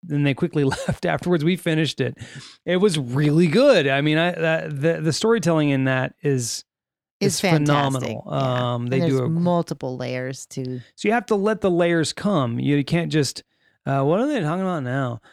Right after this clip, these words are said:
Speaker 1: Uh, they really do put a, put a good story together. So I will recommend that podcast. But it's dark. You have to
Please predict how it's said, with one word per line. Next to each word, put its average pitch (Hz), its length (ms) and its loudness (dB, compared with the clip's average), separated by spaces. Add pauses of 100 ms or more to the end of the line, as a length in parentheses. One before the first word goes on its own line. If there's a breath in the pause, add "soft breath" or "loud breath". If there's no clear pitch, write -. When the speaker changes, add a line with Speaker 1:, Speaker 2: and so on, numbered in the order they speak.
(180 soft breath)
Speaker 1:
Uh, 139 160 2
they 139 140 2
really 151 340 2
do 135 220 2
put 131 180 -2
a, 127 60 -2
put 135 240 -2
a 131 40 0
good 120 160 -2
story 123 300 -2
together. 117 260 -2
So 135 180 -6
I 135 260 -2
will 65 160 -4
recommend - 500 -6
that - 140 -10 (240)
podcast. 131 500 -10
But 135 140 -2
it's 135 160 -6
dark. 135 340 0 (160)
You 131 80 -2
have 120 140 -6
to 127 180 -4